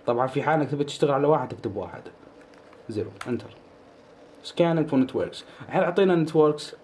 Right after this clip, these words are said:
المتاحة عندي بالبيت. في عندي سيسكو وفي عندي عبد الله. سيسكو هذا راح ادخله انا، اضغط Enter راح يجيك اللي لو كان في رقم سري راح تدخل الرقم السري. عندي رقم السري بالشكل هذا،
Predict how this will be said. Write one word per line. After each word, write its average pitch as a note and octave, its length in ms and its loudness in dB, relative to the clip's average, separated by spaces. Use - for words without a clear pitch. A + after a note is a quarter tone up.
المتاحة A#2+ 420 0
عندي G#2+ 260 -4
بالبيت. G2 360 -8
في G3+ 140 2
عندي G#3 180 4
سيسكو F3 360 0
وفي F3 180 2
عندي C#3 180 4
عبد A#2 180 2
الله. G2 140 -2
سيسكو F#3 300 2
هذا E3 260 6
راح B2 120 0
ادخله G#2 380 -4
انا، F#2 160 -12
اضغط E3+ 220 6
Enter E3 260 4
راح B2+ 100 -2
يجيك D#3+ 240 0
اللي C3 180 6
لو C3 80 6
كان C#3 180 2
في C3 120 0
رقم B2+ 200 2
سري D3+ 220 2
راح B2+ 80 0
تدخل B2+ 100 -6
الرقم A2+ 180 -2
السري. A2 420 -4
عندي A2 160 -6
رقم G#2+ 100 -2
السري G#2 240 -6
بالشكل G2+ 340 -6
هذا، G#2+ 320 -2